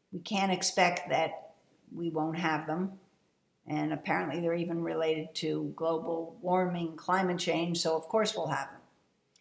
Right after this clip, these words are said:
So that's where we are. I'm back with the same thing. Try to use common sense. Don't play with your body. Fat or thin,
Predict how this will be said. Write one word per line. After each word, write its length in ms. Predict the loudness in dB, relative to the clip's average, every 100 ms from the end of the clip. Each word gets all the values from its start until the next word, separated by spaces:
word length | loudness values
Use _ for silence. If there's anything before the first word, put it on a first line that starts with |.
| _ _ _
So 200 | 0 6
that's 360 | 10 10 10 4
where 120 | 4
we 160 | 8 10
are. 300 | 12 10 6
I'm 200 | 2 8
back 280 | 8 8
with 140 | 2 -2
the 100 | 0
same 400 | 2 4 4 0
thing. 480 | 2 4 4 2 -4 -16 _ _
Try 400 | -2 6 8 8
to 160 | 6 4
use 300 | 4 2 0
common 480 | 2 2 4 2
sense. 640 | 4 4 2 0 -2 -4 -10 _ _ _ 0
Don't 540 | 4 6 6 4 -2 -10
play 640 | -8 0 6 10 10 10
with 280 | 6 4 4
your 140 | 4
body. 680 | 8 10 10 10 6 2 0 -8 _ _ _ _ -20 4
Fat 280 | 12 12 12
or 300 | 12 8 6
thin, 480 | 6 6 6 2